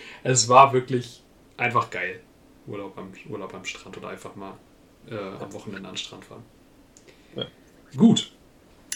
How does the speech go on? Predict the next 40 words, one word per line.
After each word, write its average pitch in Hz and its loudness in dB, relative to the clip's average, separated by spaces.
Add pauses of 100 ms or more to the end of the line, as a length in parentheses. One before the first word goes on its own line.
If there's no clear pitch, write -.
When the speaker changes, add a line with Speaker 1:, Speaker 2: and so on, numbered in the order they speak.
Speaker 1:
Dann 143 10
Speaker 2:
Gut. 196 4
Speaker 1:
soll 143 4
es - 10
das 160 10
für 147 0
diese 147 2
Folge 139 4
gewesen 127 2
sein. 165 4 (500)
Die 127 -4
war, 131 8 (160)
ja, 131 10
heute 143 4
mal 139 4
ein 139 0
bisschen 139 4
länger, 143 4
aber 127 4
es 127 6
gab 131 2
ja 127 2
auch, 127 -2
wie 127 -6
gesagt, 117 -4
viel - -4
zu - -6
besprechen. 143 2 (760)
Ähm, 127 2
dann 131 -2
bleibt 139 6
mir 143 4
nur 139 2
noch 139 -4
zu - -6
sagen, 131 2
folgt 147 2
uns 135 2
auf 117 -4
Instagram 190 6